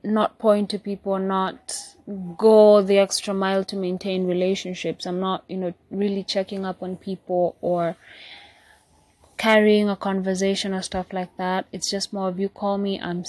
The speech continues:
I pick up, we talk. Sometimes I won't pick up because I just don't have the energy, or I'm not really gonna have a conversation with you. If you text me, I'm just replying.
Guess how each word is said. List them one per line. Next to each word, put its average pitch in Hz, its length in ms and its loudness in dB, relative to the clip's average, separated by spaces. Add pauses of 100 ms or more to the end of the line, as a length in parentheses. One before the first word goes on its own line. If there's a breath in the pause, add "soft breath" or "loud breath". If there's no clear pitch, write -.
(120)
I 185 120 -6
pick - 300 -12
up, 190 280 -4
we 190 160 -4
talk. 185 340 -2
Sometimes 180 420 -6
I 175 100 -4
won't 185 280 -4
pick - 220 -12
up 190 160 -4
because 180 260 -8
I 180 80 -4
just 180 240 -10
don't 185 160 -6
have 180 220 -8
the 175 120 -6
energy, 180 560 -6 (640 loud breath)
or 190 380 4
I'm 185 180 -4
not 196 200 -4 (160)
really 196 600 -2 (1120)
gonna 202 180 0
have 185 180 0
a - 20 -10
conversation 185 640 -2
with 170 160 -2
you. 175 160 0
If 175 160 -2
you 190 80 -8
text - 440 -10
me, 185 140 -6
I'm 175 160 -4
just 180 220 -6
replying. 185 840 -6